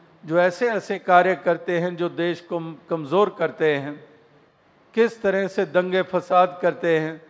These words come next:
जाति पाति के मुद्दे खड़े करते हैं, मज़हब मिलत की दीवारें खड़ी करते हैं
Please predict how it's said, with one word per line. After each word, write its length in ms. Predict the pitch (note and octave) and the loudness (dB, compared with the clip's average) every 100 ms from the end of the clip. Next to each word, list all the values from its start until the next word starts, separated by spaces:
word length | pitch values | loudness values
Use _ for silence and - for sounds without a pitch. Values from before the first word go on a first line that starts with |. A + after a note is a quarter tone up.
| - _ _ - | -20 _ _ -10
जाति 360 | C#3+ F3+ F3+ F3+ | 2 2 2 0
पाति 360 | F3+ F3 F3 | 2 0 0
के 180 | F3+ F#3+ | -6 -4
मुद्दे 340 | E3 E3+ D#3 F3 | -4 -4 -2 -2
खड़े 300 | E3+ E3+ E3+ | 0 0 0
करते 420 | E3+ D#3+ F3 E3 | -2 -2 2 2
हैं, 220 | D#3 D#3 - - _ - | 0 -6 -12 -20 _ -20
मज़हब 400 | D3 E3 D#3+ F#3+ | -6 -4 0 0
मिलत 380 | E3+ E3+ F#3+ F#3+ G3+ | 0 2 2 2 -2
की 80 | |
दीवारें 440 | F3 F3+ F3+ F3 F3 | -2 2 4 2 0
खड़ी 260 | F3 E3+ E3+ | -2 -4 -2
करते 420 | E3+ D3 - E3+ | -2 -2 0 0
हैं 220 | D#3 D#3 | 0 -4